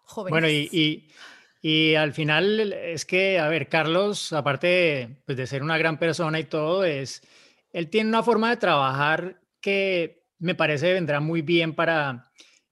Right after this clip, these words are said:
Speaker 2: para Ferrari, ¿no? Creo que ya lo vimos en McLaren, o sea, cuando llegó él a McLaren,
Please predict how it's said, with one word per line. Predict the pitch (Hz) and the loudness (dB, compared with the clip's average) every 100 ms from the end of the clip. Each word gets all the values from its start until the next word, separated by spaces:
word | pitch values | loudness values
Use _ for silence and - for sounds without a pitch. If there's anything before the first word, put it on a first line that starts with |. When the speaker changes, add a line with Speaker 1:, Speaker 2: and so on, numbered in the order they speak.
| _ | _
Speaker 2:
para | 160 160 160 147 | -2 2 2 2
Ferrari, | 135 139 139 117 | 0 0 -2 -4
¿no? | 120 147 | -10 -10
Creo | 139 131 | -10 -6
que | 151 | 0
ya | 165 165 | 2 4
lo | 170 165 | 4 4
vimos | 160 156 165 | 2 0 -2
en | 147 | -2
McLaren, | 135 139 131 175 | -2 -2 -2 -4
o | 143 | -6
sea, | 139 120 - - | -6 -8 -10 -2
cuando | 170 160 156 | 0 2 0
llegó | 147 151 175 196 | 0 2 4 4
él | 220 | 4
a | 214 | 2
McLaren, | 185 170 165 175 233 | 2 4 2 2 -2